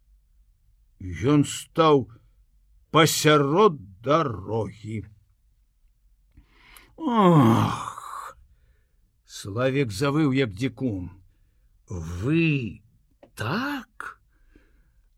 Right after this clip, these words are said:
А мне як? Мне як?» Але волі хапіла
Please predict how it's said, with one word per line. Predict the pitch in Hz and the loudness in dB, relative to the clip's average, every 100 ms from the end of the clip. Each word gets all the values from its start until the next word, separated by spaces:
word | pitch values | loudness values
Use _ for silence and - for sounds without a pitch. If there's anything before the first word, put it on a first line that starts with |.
| _ | _
А | 175 240 | 6 6
мне | 294 311 330 349 294 240 175 120 | 6 2 0 4 6 8 6 4
як? | 107 95 160 247 226 139 110 - - - - - _ _ _ _ _ _ | -2 -2 4 6 6 4 0 -8 -14 -12 -12 -18 _ _ _ _ _ _
Мне | - 202 330 381 440 453 427 392 349 311 233 151 123 | 4 6 8 6 4 4 6 6 6 6 6 4 0
як?» | 117 123 247 359 330 285 262 214 208 180 104 - - - - _ _ _ _ _ _ _ _ _ _ _ _ _ _ _ - | -2 -2 0 4 4 6 4 2 0 -2 -4 -10 -18 -16 -16 _ _ _ _ _ _ _ _ _ _ _ _ _ _ _ 0
Але | 196 180 135 127 | 2 2 2 0
волі | 104 92 165 247 196 190 | -2 -2 2 4 2 -2
хапіла | - 175 165 - 156 165 156 135 123 | -4 -4 -6 -6 -4 -4 -2 -6 -8